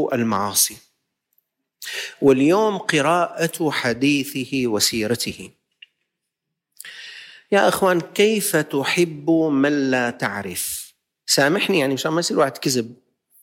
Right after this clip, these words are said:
يعني، هلا أنا إلي رفيق اسمه معتصم، يلا حبوه لمعتصم لشوفكم. شو بدكم تحبوا لهذا اللي اسمه معتصم؟ بدي أحكي لكم عنه، أحكي لكم ماذا فعل، ماذا قال،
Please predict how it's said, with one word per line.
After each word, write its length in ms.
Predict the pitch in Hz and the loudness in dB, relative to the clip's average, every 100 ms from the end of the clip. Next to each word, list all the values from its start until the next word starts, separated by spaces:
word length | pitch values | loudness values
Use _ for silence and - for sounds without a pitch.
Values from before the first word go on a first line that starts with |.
| _ | _
يعني، 200 | 151 170 | 2 4
هلا 200 | 190 185 | 4 4
أنا 160 | 180 170 | 2 2
إلي 200 | 190 165 | 4 2
رفيق 380 | - 180 - 156 | 2 0 0 -2
اسمه 240 | - 139 | -2 0
معتصم، 560 | 120 101 113 - 117 156 | 0 -2 -2 -2 0 0
يلا 200 | 156 - | 0 0
حبوه 360 | 170 160 180 | -2 2 2
لمعتصم 640 | 127 113 110 113 - 104 104 | 2 -2 -4 -4 -4 -4 -8
لشوفكم. 480 | - 120 - 120 - _ _ _ _ _ _ _ _ _ _ _ _ _ _ _ _ _ _ _ _ _ _ | -6 -8 -8 -16 -16 _ _ _ _ _ _ _ _ _ _ _ _ _ _ _ _ _ _ _ _ _ _
شو 220 | - - 262 | -2 2 4
بدكم 240 | 247 196 | 4 2
تحبوا 440 | - 185 170 170 | 2 -4 0 0
لهذا 280 | 147 147 143 | 2 0 0
اللي 140 | 139 147 | -2 0
اسمه 260 | - 160 | -2 -2
معتصم؟ 480 | 139 139 147 - 165 - _ - - _ _ - | -6 -6 -4 -4 -6 -14 _ -20 -20 _ _ -16
بدي 220 | 92 117 | -8 -4
أحكي 240 | - 220 | 0 0
لكم 280 | 254 226 196 | 0 0 0
عنه، 640 | 190 226 202 190 202 220 226 | 2 0 0 0 -2 -4 -8
أحكي 280 | - - 151 | -10 -4 -2
لكم 300 | 147 156 143 | 0 0 0
ماذا 280 | 143 135 131 | 0 -2 -4
فعل، 480 | - 135 131 135 | -2 -2 -2 -2
ماذا 420 | 120 131 151 139 139 | 0 0 2 0 -2
قال، 600 | - 156 139 139 139 | -2 -2 0 -2 -6